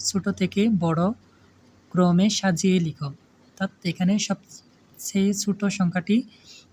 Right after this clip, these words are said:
আগে লিখতে হবে, এরপর ধারাবাহিকভাবে ছোট থেকে বড় ক্রমে লিখতে হবে। পঁচিশ, পঞ্চান্ন, বিয়াল্লিশ, পঁচাত্তর, পঁয়ষট্টি। খাতায় লিখতে হবে। ছোট থেকে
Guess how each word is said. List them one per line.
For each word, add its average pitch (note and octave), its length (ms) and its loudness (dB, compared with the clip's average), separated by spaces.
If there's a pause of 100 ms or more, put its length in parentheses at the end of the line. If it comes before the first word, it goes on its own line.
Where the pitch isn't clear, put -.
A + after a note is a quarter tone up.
আগে D#3 220 -2
লিখতে D3+ 260 -10
হবে, D3+ 240 -4 (540)
এরপর F3+ 380 0 (100)
ধারাবাহিকভাবে F3+ 680 0
ছোট F#3 200 -4 (100)
থেকে F3+ 180 -2
বড় F3 260 0
ক্রমে E3+ 360 0
লিখতে F#3 300 -2
হবে। D3+ 220 2 (540)
পঁচিশ, F#3+ 480 2 (200)
পঞ্চান্ন, E3+ 500 2 (300)
বিয়াল্লিশ, E3+ 440 4 (600)
পঁচাত্তর, F#3 480 0 (800)
পঁয়ষট্টি। E3 500 0 (680)
খাতায় F#3 420 2
লিখতে F3+ 240 -2
হবে। F3 260 0 (560)
ছোট F3+ 220 -2 (140)
থেকে F3+ 220 0